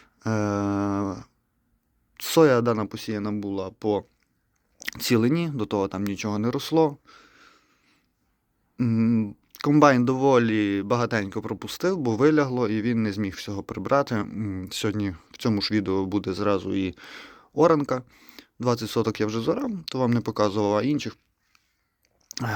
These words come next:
там є клаптик п'ять, то не буду показувати, а там п'ятнадцять, де, то покажу вам, яка оранка. Там п'ятнадцять то самих найкращих. Там, е... не було вилягшої сої.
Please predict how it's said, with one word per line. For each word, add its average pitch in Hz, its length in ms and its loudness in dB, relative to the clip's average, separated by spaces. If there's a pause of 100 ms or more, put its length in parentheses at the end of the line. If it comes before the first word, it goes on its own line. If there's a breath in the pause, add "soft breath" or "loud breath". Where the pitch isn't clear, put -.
(680 loud breath)
там 113 260 0
є 101 160 -2
клаптик - 380 0
п'ять, 95 240 0
то 95 100 -8
не 104 100 -2
буду 170 180 0
показувати, 117 380 0
а 101 80 2
там 110 160 -2
п'ятнадцять, - 680 -6
де, 104 340 0 (160)
то 113 140 -2
покажу 104 580 2
вам, 95 200 -4 (880 loud breath)
яка 123 320 4
оранка. 101 520 2
Там 131 200 2
п'ятнадцять 131 460 0
то 120 80 -4
самих 123 360 4
найкращих. - 680 -4 (340 loud breath)
Там, 113 200 0
е... 104 460 -4
не 113 160 4
було 92 280 -2
вилягшої 87 520 -4
сої. - 320 -8